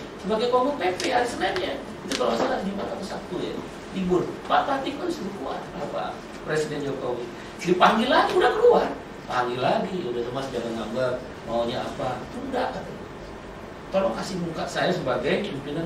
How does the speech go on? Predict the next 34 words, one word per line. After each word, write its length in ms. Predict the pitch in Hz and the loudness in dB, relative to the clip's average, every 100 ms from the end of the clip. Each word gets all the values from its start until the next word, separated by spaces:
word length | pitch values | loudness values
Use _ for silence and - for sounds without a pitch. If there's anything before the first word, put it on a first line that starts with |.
| 208 | 0
buruh. 320 | 277 139 123 120 - - | 2 2 0 -2 -8 -10
Ini 60 | 208 | -4
cerita 240 | 185 151 143 | -2 0 0
Bung 80 | 135 | 2
Andi, 160 | - - | 2 4
silakan 240 | 285 294 - | 4 4 6
dikonfirmasi. 640 | 226 - - - - - - - - - - - - | 4 4 2 -2 -4 -8 -10 -12 -12 -14 -12 -12 -6
Dan 80 | 120 | 2
saya 100 | 185 - | 6 6
percaya 400 | - 143 - 117 | 6 6 6 4
cerita 200 | 113 107 | -2 -4
itu, 100 | 104 143 | 0 6
karena 200 | - 240 | 8 10
saya 120 | 233 240 | 12 12
diajar 340 | - 165 202 - | 12 10 10 10
lagi. 400 | 277 - 180 - - - | 10 10 6 4 -2 0
Dan 160 | - 160 | 6 10
Pak, 400 | - - - - - | 10 10 6 -2 -4
se-, 160 | 170 - | 0 4
apa, 480 | 156 - 139 135 - - - | 6 8 8 8 4 -6 0
Pak 320 | - 147 139 | 8 12 12
Jokowi 320 | - - 156 - | 12 10 10 10
membenarkan 720 | 302 240 254 - - - 202 | 10 12 12 10 8 4 2
<laughs> 80 | - | 4
saya 240 | 160 180 | 6 8
sama 160 | 165 160 | 6 6
Mas 180 | 160 - | 6 8
Andi 400 | - 160 190 214 - - | 8 8 4 0 -4 -4
empat 400 | 175 175 175 175 | 6 8 10 10
jam. 400 | 196 196 185 - - - | 12 12 10 6 -2 6
Saya 240 | 180 185 | 10 12
di-, 240 | 185 202 190 202 | 10 8 8 6
dibenarkan 720 | 254 277 370 381 403 - 226 | 8 10 12 12 10 8 8
cerita 320 | - 233 | 6 6